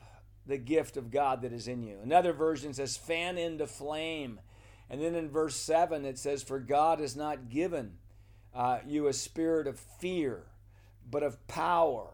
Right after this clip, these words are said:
and love and a sound mind." And I love that because Paul tells Timothy, "Listen, you've got to do something. There's things in you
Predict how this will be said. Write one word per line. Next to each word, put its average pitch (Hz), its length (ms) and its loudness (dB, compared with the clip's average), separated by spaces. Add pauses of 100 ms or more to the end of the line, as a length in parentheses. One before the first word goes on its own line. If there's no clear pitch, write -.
(260)
and 135 220 -2
love 139 720 2 (340)
and 139 140 -2
a 135 80 0
sound 151 680 -2
mind." 131 720 -4 (480)
And 147 100 -6
I 165 60 6
love 233 280 6
that 139 280 4
because 143 320 -6 (400)
Paul 214 460 4 (640)
tells 170 300 4
Timothy, 165 560 -4 (180)
"Listen, 165 420 2 (460)
you've 214 340 0
got 240 200 8
to 160 100 0
do 160 200 -4
something. 113 580 -8
There's 233 320 6
things 208 480 2 (180)
in 214 260 -2
you 139 320 -2